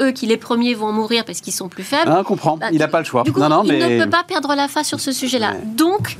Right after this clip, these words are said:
Speaker 1: ça coûte en croissance, euh, et ça coûte sur le plan intérieur, parce que la croissance étant moins forte, chaque année au mois de mars,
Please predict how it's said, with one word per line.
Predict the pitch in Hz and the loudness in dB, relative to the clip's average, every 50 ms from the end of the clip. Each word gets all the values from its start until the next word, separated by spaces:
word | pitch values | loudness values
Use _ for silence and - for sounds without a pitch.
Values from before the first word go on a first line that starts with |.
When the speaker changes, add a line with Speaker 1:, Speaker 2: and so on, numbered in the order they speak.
| - - | -6 -4
Speaker 1:
ça | - - 240 226 | -2 -2 -2 -2
coûte | - - 277 320 - - - - - | -2 -6 -6 -6 -6 -8 -12 -4 -2
en | 233 233 | -2 -2
croissance, | - - 226 208 - - 185 196 226 - - - - - - - - - - - - | 0 -2 -4 -2 -2 -4 -4 -4 -4 -4 -4 -6 -8 -12 -16 -16 -16 -16 -10 -4 0
euh, | 233 233 226 226 226 226 - - | 2 2 4 4 2 2 0 0
et | - - | -2 -2
ça | - - 277 | 0 0 -2
coûte | 269 269 - 311 285 | -4 -2 -2 -2 -2
sur | - - 262 240 | -2 -4 -2 -2
le | 233 233 | -2 -2
plan | 233 233 254 247 240 233 233 | -2 0 2 2 4 4 4
intérieur, | 220 214 214 - 208 190 196 196 196 208 262 339 - - | 2 2 0 -2 -4 -4 -2 -2 0 2 2 0 0 -2
parce | - 233 - - | -4 -4 -4 -2
que | - 240 | -2 0
la | 214 208 208 | 0 0 -2
croissance | - - 247 233 - - 240 233 - | -2 -4 -4 -2 -2 -2 -2 -2 -4
étant | 226 - - 202 | -6 -6 -6 -6
moins | 202 196 196 190 | -4 -4 -4 -4
forte, | - - 269 320 339 - - - - - - - - - - | -4 0 0 0 0 0 -8 -12 -12 -12 -12 -14 -16 -14 -6
chaque | - - 294 285 - 294 | -2 -2 -2 0 0 -2
année | 285 277 277 277 | -2 0 0 0
au | 269 | 0
mois | 247 233 220 | -2 -2 -4
de | 226 | -2
mars, | 240 240 262 302 - - - - | 0 2 2 2 0 -2 -6 -6